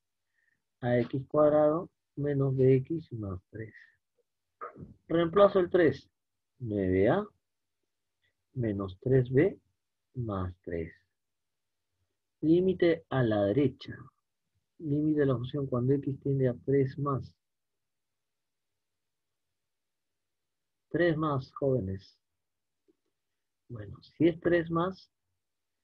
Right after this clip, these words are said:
quiere decir que tres es menor que X o X es mayor que tres. Pero si X es mayor que tres, es lo mismo decir, eh, o, bueno, implica que esta notación, ¿no?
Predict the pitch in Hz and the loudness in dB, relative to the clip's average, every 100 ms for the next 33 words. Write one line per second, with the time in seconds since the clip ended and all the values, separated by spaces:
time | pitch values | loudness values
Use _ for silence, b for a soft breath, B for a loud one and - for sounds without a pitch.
0 | _ _ _ _ _ - 147 147 139 160 | _ _ _ _ _ -2 0 2 0 -4
1 | 160 180 175 - 139 135 139 147 131 131 | -2 -2 -2 2 4 4 2 0 2 2
2 | 131 143 160 190 165 143 131 135 131 135 | 2 2 0 -2 -2 2 2 0 -4 -2
3 | 123 120 117 123 160 143 - _ _ _ | 0 -2 -4 -4 -2 -2 -4 _ _ _
4 | _ _ _ _ _ _ _ _ _ 135 | _ _ _ _ _ _ _ _ _ -2
5 | 135 131 196 208 196 196 185 180 175 175 | -2 0 0 0 -2 -2 -2 -2 -2 -2
6 | 165 180 190 - _ _ _ _ _ _ | 0 0 0 -6 _ _ _ _ _ _
7 | _ _ _ _ _ _ - 156 151 151 | _ _ _ _ _ _ 0 2 2 2
8 | 156 156 156 143 131 - 156 151 - 135 | 0 0 -2 0 0 2 0 0 -4 -2
9 | 123 120 117 139 135 120 139 131 123 135 | 0 -2 -2 0 0 0 0 0 0 0
10 | 165 170 165 135 120 - 143 - 156 143 | 2 2 0 -2 -4 -6 -6 -2 -2 -2
11 | 135 131 175 123 147 | -4 0 0 0 -2